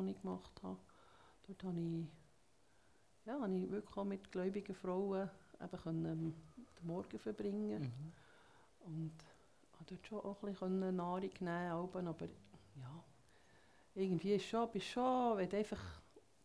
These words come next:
Speaker 1: wenn du einfach auf dem schmalen Weg gehst, bist du schon immer so ein bisschen auf der Kippe, für halt auch mal wieder nebenan zu trappen oder, äh, dich sogar wieder umzukehren,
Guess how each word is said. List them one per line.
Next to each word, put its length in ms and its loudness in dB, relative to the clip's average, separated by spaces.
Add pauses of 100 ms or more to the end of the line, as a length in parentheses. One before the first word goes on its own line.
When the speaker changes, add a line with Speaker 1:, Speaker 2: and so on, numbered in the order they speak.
(160)
Speaker 1:
wenn 120 -2
du 60 0
einfach 180 -2
auf 120 -6
dem 160 0
schmalen 440 4
Weg 280 2
gehst, 340 0
bist 160 -6
du 40 -6
schon 200 -6 (460)
immer 300 2
so 140 -4
ein 60 -6
bisschen 340 2 (420)
auf 140 -10
der 120 -8
Kippe, 580 2 (240)
für 160 -2
halt 220 -2
auch 60 -2
mal 220 -2
wieder 240 -2 (840)
nebenan 440 2 (140)
zu 120 -12
trappen 540 -2
oder, 220 0
äh, 200 0
dich 160 -6
sogar 380 0
wieder 240 0
umzukehren, 720 4